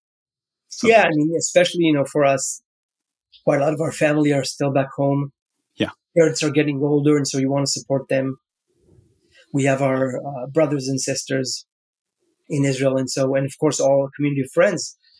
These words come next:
Speaker 2: that we grew up with. And so that's the difficult part of being, uh,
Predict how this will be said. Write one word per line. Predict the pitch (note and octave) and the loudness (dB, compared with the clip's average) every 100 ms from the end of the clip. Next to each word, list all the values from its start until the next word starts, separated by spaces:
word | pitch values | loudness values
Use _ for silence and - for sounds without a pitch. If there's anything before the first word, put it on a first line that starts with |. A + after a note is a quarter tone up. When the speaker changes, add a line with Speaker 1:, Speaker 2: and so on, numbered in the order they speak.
| _ | _
Speaker 2:
that | - C#3 | -2 -2
we | D#3 C3+ | -2 -4
grew | B2 C#3 | -2 2
up | C#3 C#3 | 2 0
with. | D3 C#3+ | -4 -4
And | C#3+ | -6
so | C#3 D3 - _ _ | -4 -4 -6 _ _
that's | - G#3 | 2 2
the | G#3+ | 2
difficult | G#3 G3 - E3 - | 0 0 0 0 2
part | C#3+ | 0
of | C3 B2 | 0 -2
being, | C#3 C3 C3+ | -2 0 -2
uh, | C3 B2+ B2 | -2 -2 -4